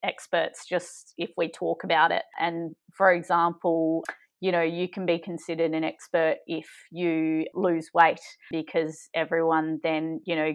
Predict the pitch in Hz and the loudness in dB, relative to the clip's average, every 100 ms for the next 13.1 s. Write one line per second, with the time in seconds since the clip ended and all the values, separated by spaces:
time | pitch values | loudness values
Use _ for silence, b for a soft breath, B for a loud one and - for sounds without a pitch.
0 | 147 165 165 160 - 160 160 160 160 160 | 2 2 2 -2 -4 -2 0 0 -2 0
1 | 160 - 175 165 151 - 175 165 - 170 | -2 2 4 4 2 -2 0 0 2 2
2 | 165 170 165 160 160 156 160 160 160 156 | 4 0 -6 -4 0 0 -2 -4 0 0
3 | 151 170 160 160 160 - 180 175 185 170 | 4 6 6 4 -2 -6 -6 -2 0 0
4 | 165 160 160 165 156 156 - - 160 151 | 0 -2 -2 0 0 -2 -8 -6 -6 -6
5 | _ - 170 160 156 156 b b b - | _ -4 -4 -2 -6 -6 b b b -4
6 | 165 180 190 196 175 170 160 165 165 - | 0 2 2 0 4 6 6 4 2 6
7 | 180 175 170 - 165 - 170 165 185 190 | 4 6 0 0 -4 2 4 6 4 0
8 | - 196 185 190 185 170 165 165 160 - | 0 0 4 6 6 6 0 0 -2 -2
9 | 160 160 - 170 - 165 160 160 160 165 | -2 -2 -2 -8 0 2 2 2 0 0
10 | 160 165 160 - 165 - 180 - 320 - | 0 0 -2 -4 -2 2 2 2 0 0
11 | - _ 160 156 160 - 160 160 156 151 | -4 _ -2 2 0 0 -2 0 0 -2
12 | - 160 151 151 156 156 156 165 156 170 | -2 -4 0 0 2 0 -2 -4 -4 -4
13 | 156 | -6